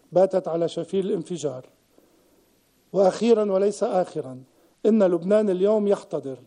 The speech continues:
سيادته منتهكة، مؤسساته الدستورية معطلة، اقتصاده منهار، وأمنه في مهب السلاح غير الشرعي. على عاتقنا جميعًا تقع مسؤولية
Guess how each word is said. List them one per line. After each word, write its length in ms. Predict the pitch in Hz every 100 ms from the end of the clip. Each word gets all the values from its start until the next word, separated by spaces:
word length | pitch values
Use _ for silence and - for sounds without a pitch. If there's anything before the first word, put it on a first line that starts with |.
| _ _ _ _ _
سيادته 800 | - - 190 185 208 233 196 208 202
منتهكة، 680 | 196 202 196 175 - 135 127 _ _ _ -
مؤسساته 840 | 175 - - - 175 214 214 196 160
الدستورية 760 | 151 175 - 190 190 208 202
معطلة، 640 | 190 180 190 - 151 135 135 _ _ _ -
اقتصاده 680 | - - 196 214 226 190 185
منهار، 600 | 185 175 165 196 202 196 - _ _ _
وأمنه 520 | - 247 240 208 165 165
في 220 | 220 214
مهب 380 | 180 165 208 165
السلاح 560 | - 180 190 202 180
غير 160 | 180 175
الشرعي. 480 | 165 185 165 151 123 _ _ _ _ _ _ _ _ -
على 240 | 165 226
عاتقنا 640 | 202 185 185 214 - 220 208
جميعًا 640 | 185 196 185 139 135 135 _ _ _ _ -
تقع 280 | 226 202 180
مسؤولية 540 | 170 - 190 196 180